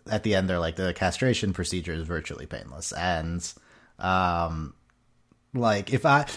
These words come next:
as, as someone who is, um, not able to personally take offense for things that, a lot of things that I get upset over, like, uh, sexism things, I, I, I'm gonna get upset over them, but can't necessarily personally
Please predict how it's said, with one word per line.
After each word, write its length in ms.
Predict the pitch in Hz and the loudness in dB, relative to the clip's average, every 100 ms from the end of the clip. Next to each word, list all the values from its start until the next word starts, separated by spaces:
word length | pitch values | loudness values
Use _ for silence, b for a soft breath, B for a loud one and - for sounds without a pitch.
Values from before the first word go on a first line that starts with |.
| - - - | -14 -12 6
as, 380 | 143 165 127 - | 8 8 6 2
as 220 | 139 127 | 4 6
someone 600 | - 190 196 185 156 151 - | 6 6 8 8 6 4 0
who 220 | 135 120 | 2 6
is, 440 | 113 101 95 92 98 | 6 4 2 0 2
um, 640 | 92 87 82 80 80 - _ _ _ | 4 4 2 -2 -4 -8 _ _ _
not 460 | - 117 117 104 - - - | 0 2 4 4 0 -10 -4
able 320 | 117 104 104 | -2 0 0
to 220 | - 92 | 2 0
personally 560 | - 107 101 104 101 90 | 2 0 2 2 2 2
take 200 | 92 85 | 0 -2
offense 380 | 80 85 85 | 0 0 0
for 320 | - 90 85 82 - | -2 -4 -4 -6 -6
things 280 | 98 87 85 | -2 -2 -2
that, 120 | 90 | -2
a 140 | 82 90 | -4 0
lot 160 | 90 85 | 0 0
of 80 | |
things 220 | - 87 85 | 0 -2 0
that 100 | 85 | -2
I 80 | |
get 160 | 76 80 | -2 -6
upset 320 | 78 - 78 | -6 -4 -2
over, 420 | 87 95 110 117 - B B B B | -2 2 2 0 -4 B B B B
like, 420 | 87 82 80 - | 0 2 0 -2
uh, 360 | 85 80 80 - - | -2 0 -2 -6 0
sexism 540 | 123 107 104 98 92 | 2 2 0 -2 -2
things, 440 | 92 85 85 - - | -2 -2 -6 -8 -6
I, 100 | 98 | -4
I, 460 | 90 80 78 80 80 - | -4 -4 -8 -8 -10 -6
I'm 140 | 92 | -2
gonna 260 | 90 85 80 | -2 -4 -6
get 160 | 98 85 | -4 -4
upset 260 | 82 127 | 0 2
over 160 | 123 98 | 4 2
them, 260 | 92 87 85 | 0 -2 -4
but 100 | 80 | -2
can't 240 | 98 85 | -2 -2
necessarily 400 | 87 - 82 78 | -6 -4 -4 -4
personally 680 | - 92 - 90 85 95 | -2 -4 -4 -4 -2 -2